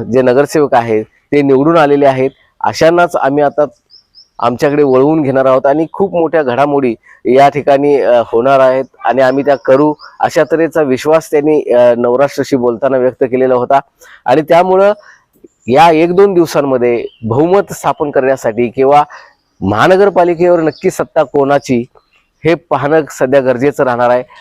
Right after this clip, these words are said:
आणि या एक दोन दिवसांमधल्या ज्या घडामोडी आहेत त्या खूप, अ, पाहण्यासारख्या आणि, अ, आश्चर्यकारक घडणार आहेत असं म्हणायला हरकत नाही.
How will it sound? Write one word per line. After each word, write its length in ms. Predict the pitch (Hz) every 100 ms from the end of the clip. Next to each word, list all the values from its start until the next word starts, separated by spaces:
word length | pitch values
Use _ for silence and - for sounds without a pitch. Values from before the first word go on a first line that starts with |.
| -
आणि 380 | - 135 160 117
या 200 | 131 143
एक 240 | 123 117
दोन 160 | 139 190
दिवसांमधल्या 640 | 175 - 151 143 135 127
ज्या 160 | 123 127
घडामोडी 480 | 101 117 135 135 113
आहेत 160 | 107 - _ _ -
त्या 120 | 131 -
खूप, 340 | - 180 196 196 - - _ _ -
अ, 300 | 123 127 123 120 _ _ _ -
पाहण्यासारख्या 840 | 117 160 185 175 143 - 131 120 - -
आणि, 400 | 120 139 151 131 _ _ _ _
अ, 180 | - 113 -
आश्चर्यकारक 720 | 120 - 196 196 170 147 147 - _ _ _ _ -
घडणार 380 | 101 120 151 160
आहेत 140 | 131 - -
असं 200 | 120 135
म्हणायला 360 | 120 117 113
हरकत 460 | - 120 110 113 -
नाही. 220 | 104 101